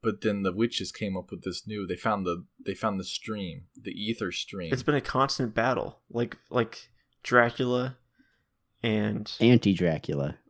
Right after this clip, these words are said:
Speaker 1: Well, what's the next step then? What can Blockbuster do now to stop the stream? Like, they, like, they're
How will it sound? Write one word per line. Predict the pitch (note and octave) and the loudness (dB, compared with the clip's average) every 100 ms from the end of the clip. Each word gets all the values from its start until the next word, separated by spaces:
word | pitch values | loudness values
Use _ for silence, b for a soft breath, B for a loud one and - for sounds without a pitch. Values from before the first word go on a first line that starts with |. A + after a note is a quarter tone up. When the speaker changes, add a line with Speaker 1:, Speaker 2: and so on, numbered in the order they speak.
| _ | _
Speaker 1:
Well, | B2+ C#3+ | -8 0
what's | D3 - | 0 0
the | - | -2
next | C#3 - | -2 -2
step | - C#3+ D#3 | 0 0 0
then? | G#2 F#2 | 0 0
What | A#2+ | 0
can | - D3+ | 0 2
Blockbuster | C3+ C#3 - B2 - A2+ | 4 4 4 2 2 -2
do | A2+ | -2
now | A2 A2+ A2+ | -2 -2 -2
to | F#2 | -4
stop | - A2 G#2+ - | -4 -4 -6 -8
the | |
stream? | F2+ - - B2 B2 D#2 - | -10 -10 -10 -8 -6 -8 -10
Like, | D2+ E2+ | -16 -6
they, | G#2 G2 | 0 0
like, | F#2 F#2 - _ - | 0 -4 -8 _ -2
they're | G#2+ | -2